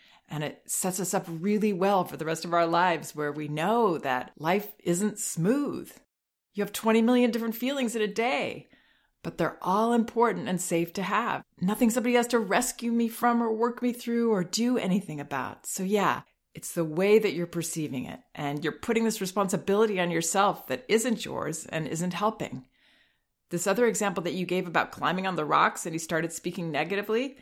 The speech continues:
I would allow him to do that because he's not saying terrible things to her. He's just saying, "You can't, you can't."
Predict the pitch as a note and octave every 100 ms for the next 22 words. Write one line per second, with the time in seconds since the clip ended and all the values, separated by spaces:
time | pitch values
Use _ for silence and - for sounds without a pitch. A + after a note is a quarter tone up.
0 | _ - _ _ _ _ _ _ _ _
1 | _ - G#3+ B3+ B3+ A3 G#3+ B3+ C4+ B3+
2 | G#3+ E3+ C#3+ B2+ G#2 C#2+ - _ F#3+ G3
3 | G3+ - A3 A3+ C4+ C#4 - A#3+ A3 A#3
4 | F#3+ D#3+ F3 E3+ E3 - G#3+ C#4 B3+ A#3+
5 | A3 A3+ G#3 G#3+ - - - _ _ _
6 | - A#3 C4 D4+ A#3 - G3 B3 C4+ A#3
7 | B2 -